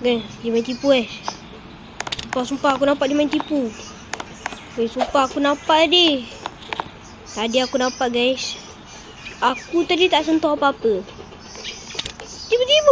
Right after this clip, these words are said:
benda putih tu. Aku mati. Eh, aku tak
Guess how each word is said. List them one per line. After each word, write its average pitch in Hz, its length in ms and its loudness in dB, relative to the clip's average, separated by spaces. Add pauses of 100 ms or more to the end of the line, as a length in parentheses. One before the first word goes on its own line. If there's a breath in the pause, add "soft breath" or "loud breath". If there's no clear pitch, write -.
benda 427 240 10
putih 349 400 8
tu. 302 80 6 (800)
Aku - 160 -16
mati. 269 480 0 (800)
Eh, 415 160 6
aku 440 160 4
tak 640 160 4